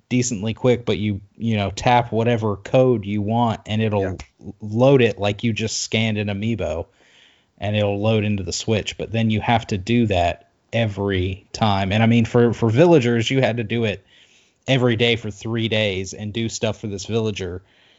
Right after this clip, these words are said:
Speaker 1: But I could, I could, s-, and that was kinda tedious on its own. I could see having to disconnect, reconnect your phone and, and scan, or, you know,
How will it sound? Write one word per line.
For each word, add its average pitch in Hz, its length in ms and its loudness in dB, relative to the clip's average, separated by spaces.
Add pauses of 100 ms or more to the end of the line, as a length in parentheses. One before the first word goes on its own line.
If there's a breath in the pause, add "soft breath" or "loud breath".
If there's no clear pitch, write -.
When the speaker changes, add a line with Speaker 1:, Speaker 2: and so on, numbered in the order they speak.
(300 soft breath)
Speaker 1:
But 113 340 0
I 117 120 -2
could, 107 300 -6
I 110 120 -4
could, 107 120 -2
s-, - 260 -8 (120)
and 110 280 -6
that 120 140 0
was 104 300 -6 (220)
kinda 110 240 0
tedious 110 460 -2
on 107 120 -4
its 98 160 -8
own. 107 200 -4
I 110 120 -2
could 110 180 -4
see 101 460 -2 (560 soft breath)
having 120 360 0
to 104 600 -2 (120)
disconnect, 113 520 0
reconnect 117 460 -2
your 110 80 -8
phone 110 360 -2
and, 95 160 -6 (140)
and 101 180 -6
scan, 104 680 -2 (220)
or, 95 260 -4 (220)
you 117 120 -2
know, 95 200 -4